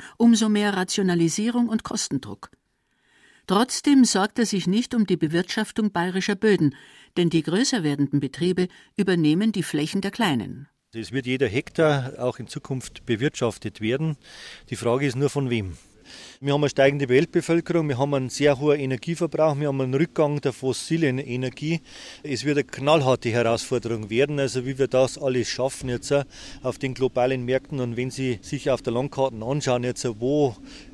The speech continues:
Speaker 2: Gebiete sind, äh, wo es gut wächst, dann hier bei uns mit am besten. Und es wird nie kommen, das prophezei ich einmal so, dass bei uns die Produktion eingestellt wird, weil sie woanders gar nicht möglich ist in der Form.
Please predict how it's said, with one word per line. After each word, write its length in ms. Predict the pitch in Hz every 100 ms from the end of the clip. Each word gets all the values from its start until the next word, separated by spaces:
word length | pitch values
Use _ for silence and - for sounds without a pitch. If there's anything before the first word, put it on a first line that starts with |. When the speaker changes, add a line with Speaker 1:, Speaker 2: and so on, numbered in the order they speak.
| -
Speaker 2:
Gebiete 520 | 127 - 165 170 139
sind, 440 | 123 - 156 165 139
äh, 280 | 147 123 117
wo 120 | 127
es 180 | 123 -
gut 220 | 143 113
wächst, 440 | 131 - - - - -
dann 240 | 123 135
hier 380 | 104 123 143 135 135
bei 140 | 127
uns 280 | 131 135 120 -
mit 220 | 135 -
am 160 | 113
besten. 400 | 107 110 - 98 87 - - 214 -
Und 80 |
es 180 | 120 -
wird 240 | 127 160 139
nie 220 | 143 196
kommen, 380 | - 131 117 110
das 100 | 113
prophezei 500 | 127 117 113 131 135
ich 60 |
einmal 240 | 113 110 101
so, 220 | 135 143 - - - - -
dass 200 | 131 -
bei 200 | 127 127
uns 320 | 143 147 -
die 320 | 131 120 117
Produktion 880 | - 139 127 - - 127 131 127 101 - -
eingestellt 720 | 135 156 135 123 - 120 110
wird, 340 | 110 151 - 80 - -
weil 200 | 120 123
sie 120 | 123
woanders 320 | 117 123 131 -
gar 140 | 123
nicht 200 | 123 101 107
möglich 340 | 113 131 127 -
ist 140 | 107
in 100 | 107
der 160 | 98 98
Form. 300 | 95 90